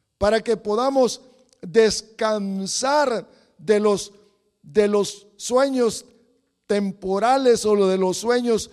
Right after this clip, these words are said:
pasajeros que pasan por la mente del hombre. La tierra trabaja para el hombre.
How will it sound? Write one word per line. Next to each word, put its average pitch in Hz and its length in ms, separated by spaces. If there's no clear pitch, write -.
pasajeros 208 880
que 196 120
pasan 220 600
por 202 180
la 196 160
mente 220 520
del 196 220
hombre. 285 540
La 170 180
tierra 294 380
trabaja 262 460
para 262 220
el 285 100
hombre. 330 460